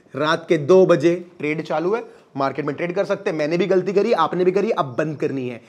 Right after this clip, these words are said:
आपकी साइकोलॉजी होनी चाहिए कि भले मार्केट खुला है,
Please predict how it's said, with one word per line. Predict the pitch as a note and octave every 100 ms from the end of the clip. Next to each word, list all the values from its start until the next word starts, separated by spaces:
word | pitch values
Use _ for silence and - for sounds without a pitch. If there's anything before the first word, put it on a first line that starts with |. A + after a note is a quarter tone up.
| - - -
आपकी | E3+ A3 A3+ C4
साइकोलॉजी | - F#3+ G#3 G#3 F3+
होनी | A3 G#3 G#3+
चाहिए | G#3 E3 F#3+ A3+ - -
कि | -
भले | F#3 F#3+ B3+
मार्केट | F4+ E4+ - D#4+
खुला | - A3 F#3
है, | C3+ A#2+